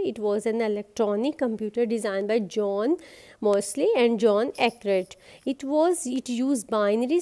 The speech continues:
system for calculation instead of decimal system। डेसिमल सिस्टम की बजाय उसने बाइनरी सिस्टम को जो है वो यूज़ करना शुरू किया। univac। univac stands for Universal Automatic Computer। Eckert and Mosley worked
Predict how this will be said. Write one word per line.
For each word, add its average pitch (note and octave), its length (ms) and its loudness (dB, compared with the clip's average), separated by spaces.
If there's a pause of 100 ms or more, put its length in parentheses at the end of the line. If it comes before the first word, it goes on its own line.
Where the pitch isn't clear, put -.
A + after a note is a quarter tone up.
system B3 320 0
for A#3 220 2
calculation G#3+ 640 -2
instead A#3 520 -4
of C#4 200 0
decimal A3 680 0
system। G#3+ 260 -2
डेसिमल G#3 460 0
सिस्टम A#3 400 -6
की A#3 140 -4
बजाय G#3 280 -2
उसने A3 220 -2
बाइनरी G#3+ 580 -2
सिस्टम G#3+ 440 -6
को G#3+ 120 -6
जो A3 140 -4
है A#3+ 120 -4
वो D4+ 100 -2
यूज़ B3 340 0
करना G#3 280 -6
शुरू G#3+ 260 -6
किया। G3+ 340 -6 (380)
univac। A3+ 420 2 (460)
univac E4+ 440 2
stands D4 340 2
for D4+ 240 0
Universal B3 600 0
Automatic A3 640 -2
Computer। G#3+ 520 -4
Eckert G#3+ 440 -2
and G#3+ 220 -2
Mosley A3+ 420 -2
worked G3+ 480 -2